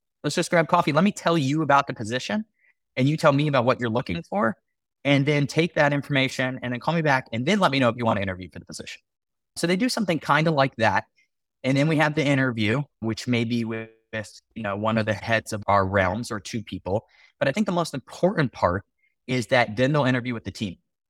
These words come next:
So you'll actually sit with a group of, you know, four or five people that you're going to be working with. And then they all get to chime in on kind of the vibes that they got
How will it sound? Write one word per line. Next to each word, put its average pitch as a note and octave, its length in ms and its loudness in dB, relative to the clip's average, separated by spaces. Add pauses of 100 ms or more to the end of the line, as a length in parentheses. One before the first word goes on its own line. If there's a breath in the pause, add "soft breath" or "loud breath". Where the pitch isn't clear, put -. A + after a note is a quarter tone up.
(440)
So A#2+ 120 4
you'll B2 260 4
actually A#2+ 420 2
sit A#2+ 260 0
with A2 120 -4
a - 20 -2
group G#2+ 240 -4
of, G2+ 180 -2
you G#2+ 120 0
know, F#2+ 200 -2
four A2+ 160 -2
or G#2+ 60 -2
five G2+ 320 2
people G2+ 560 -2
that G#2 140 2
you're A#2 160 2
going B2+ 300 2
to D3 40 -8
be E3+ 140 -4
working E3+ 320 0
with. F#2 200 -8 (720)
And B2 140 0
then C#3 140 2
they D#3+ 180 4
all C#3 340 4
get C3+ 280 0
to A#2+ 60 -6
chime A2+ 360 -2
in F#2+ 340 -4
on G2 200 -6
kind G2+ 240 -2
of F#2+ 80 -2
the F2+ 260 -4 (100)
vibes G2 420 2
that F#2 180 -6
they F2+ 140 -6
got F2+ 320 -2